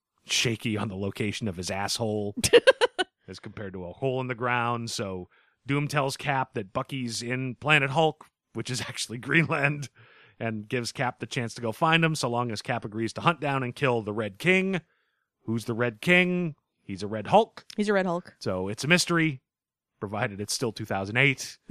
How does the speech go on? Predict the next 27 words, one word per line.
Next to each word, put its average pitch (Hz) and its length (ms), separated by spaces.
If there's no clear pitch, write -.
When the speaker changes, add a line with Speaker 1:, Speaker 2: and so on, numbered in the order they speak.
Speaker 2:
<laughs> - 440
Speaker 1:
Although - 200
I 117 80
don't 135 240
think 127 180
it's 117 160
the 120 100
actual 117 380
Red 107 200
Hulk, 101 300
but 113 80
we'll 104 260
talk 117 120
about 104 220
that 104 140
in 98 60
a 101 40
second. 117 500
So 98 440
Speaker 2:
But 262 100
at 294 120
this 339 160
point, 302 240
there 247 160
are 254 40
so 294 500
many 220 840